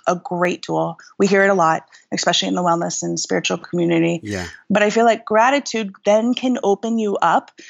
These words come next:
Speaker 1: to awareness, which is self-awareness. I feel self-awareness is really important, which is about understanding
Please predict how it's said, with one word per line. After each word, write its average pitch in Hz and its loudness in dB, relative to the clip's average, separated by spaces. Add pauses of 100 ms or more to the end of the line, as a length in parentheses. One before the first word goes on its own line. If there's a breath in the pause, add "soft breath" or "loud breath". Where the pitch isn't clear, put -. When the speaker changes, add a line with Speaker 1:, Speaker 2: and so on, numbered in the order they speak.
(220 loud breath)
Speaker 1:
to 202 0
awareness, 190 0
which 180 -6
is 180 -4
self-awareness. 175 -2
I 196 0
feel 202 0
self-awareness 202 0
is 185 -10
really 190 -2
important, 185 -2
which 185 -2
is 185 -4
about 185 0
understanding 196 0